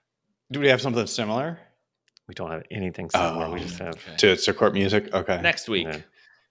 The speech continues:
Speaker 1: All right, we'll find
Speaker 2: No,
Speaker 1: something.
Speaker 2: well, let's, let's not make any promises.
Speaker 3: A
Speaker 2: Let's
Speaker 3: couple
Speaker 2: just
Speaker 3: weeks from now,
Speaker 2: <laughs>
Speaker 3: we'll be
Speaker 2: Maybe. Maybe.
Speaker 3: Yeah. A couple weeks from now, maybe you'll hear a different song.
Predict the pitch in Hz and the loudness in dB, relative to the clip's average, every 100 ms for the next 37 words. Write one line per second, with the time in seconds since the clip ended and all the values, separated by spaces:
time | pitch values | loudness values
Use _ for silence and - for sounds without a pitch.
0 | _ _ - 98 98 101 98 87 190 - | _ _ 2 4 6 4 2 4 4 4
1 | 190 175 185 180 175 202 196 165 - 175 | 4 2 2 0 -2 0 0 0 -2 -2
2 | - 160 147 131 110 95 87 78 76 - | -2 -4 -2 -4 -4 -4 -4 -4 -6 -12
3 | - - - 120 170 156 139 - 120 110 | -12 -14 -4 0 2 4 2 0 0 2
4 | 92 - - - - - 135 139 135 120 | 4 4 2 -2 -2 2 4 6 4 4
5 | 117 160 - - - _ 131 120 98 90 | 4 2 -2 -8 -16 _ 0 2 2 -2
6 | - 95 87 80 - - _ _ _ - | -10 -12 -6 -4 -4 -8 _ _ _ -20
7 | _ - - 214 214 202 208 - 175 139 | _ -8 0 4 6 4 2 0 0 2
8 | 120 101 98 170 220 180 170 160 139 131 | 4 2 2 4 6 6 6 6 6 4
9 | 139 160 143 110 113 151 156 - 185 180 | 4 2 0 0 0 0 -2 2 4 6
10 | 156 110 92 | 6 4 0